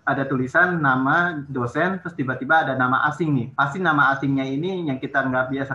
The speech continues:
ketemu, pasti ini mahasiswanya. Saya tanya, "Ini apakah penelitian ini, eh, dari mahasiswa atau tidak?" Kalau emang dari mahasiswa, eh, apakah sudah di, sudah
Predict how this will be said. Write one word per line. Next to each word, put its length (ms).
ketemu, 320
pasti 160
ini 160
mahasiswanya. 720
Saya 160
tanya, 320
"Ini 260
apakah 320
penelitian 460
ini, 340
eh, 320
dari 160
mahasiswa 480
atau 160
tidak?" 480
Kalau 140
emang 240
dari 100
mahasiswa, 500
eh, 320
apakah 320
sudah 240
di, 320
sudah 560